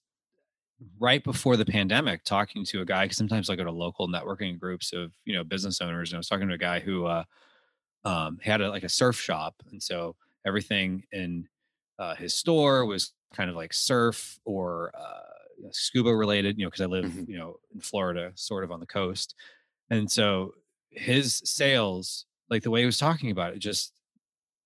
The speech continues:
Speaker 1: progressively going down every year. And so
Speaker 2: Mm-hmm.
Speaker 1: I was trying to give him some pointers and, like, he was interested,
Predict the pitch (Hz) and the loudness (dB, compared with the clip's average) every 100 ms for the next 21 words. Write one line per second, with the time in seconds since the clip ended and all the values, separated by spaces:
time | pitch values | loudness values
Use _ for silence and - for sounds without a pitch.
0 | _ _ _ _ _ 139 131 113 120 123 | _ _ _ _ _ 0 2 6 6 6
1 | 143 110 113 101 98 95 90 87 87 85 | 2 2 0 2 2 2 0 -2 -4 -6
2 | 85 82 82 80 - _ 117 113 113 98 | -10 -12 -14 -16 -20 _ -6 -2 0 0
3 | 92 101 - - _ - 87 - 143 139 | 0 -4 -8 -14 _ -14 -10 -2 2 4
4 | 123 110 - 92 - 147 143 135 123 107 | 4 0 -4 -6 0 2 4 2 2 0
5 | 101 95 - 117 107 - 135 110 - 135 | -4 -8 -6 -2 -2 2 2 2 0 2
6 | 165 - 104 107 151 | 2 2 2 0 -2